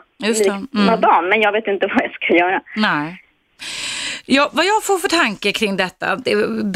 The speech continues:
Speaker 1: och det är bara lite snabbt här nu då, Susanna,
Speaker 2: Mm.
Speaker 1: det är att, eh, eh,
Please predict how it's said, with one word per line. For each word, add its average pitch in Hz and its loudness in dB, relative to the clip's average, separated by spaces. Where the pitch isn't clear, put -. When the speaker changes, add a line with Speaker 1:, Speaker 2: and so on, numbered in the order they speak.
Speaker 1:
och 262 2
det 277 4
är 262 2
bara 233 2
lite 214 -4
snabbt - 0
här 180 -2
nu 170 0
då, 165 2
Susanna, 165 0
Speaker 2:
Mm. 175 0
Speaker 1:
det 254 2
är 240 -2
att, 254 -2
eh, 247 2
eh, 240 -2